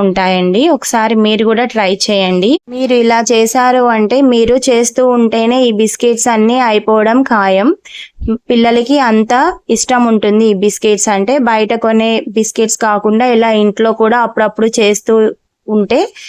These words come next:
పిల్లలు చాలా ఇష్టంగా తింటారు. ఒకసారి మీరు కూడా ట్రై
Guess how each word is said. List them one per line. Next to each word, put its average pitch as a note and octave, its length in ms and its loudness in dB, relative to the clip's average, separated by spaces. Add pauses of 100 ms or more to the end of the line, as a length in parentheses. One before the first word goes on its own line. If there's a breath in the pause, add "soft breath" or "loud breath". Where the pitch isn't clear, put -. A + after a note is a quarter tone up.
(220 loud breath)
పిల్లలు A3+ 260 2
చాలా A3 340 0
ఇష్టంగా A3 520 0
తింటారు. G3 680 0 (440 soft breath)
ఒకసారి A3 380 0
మీరు G#3+ 280 2
కూడా A3 200 0
ట్రై A3+ 260 0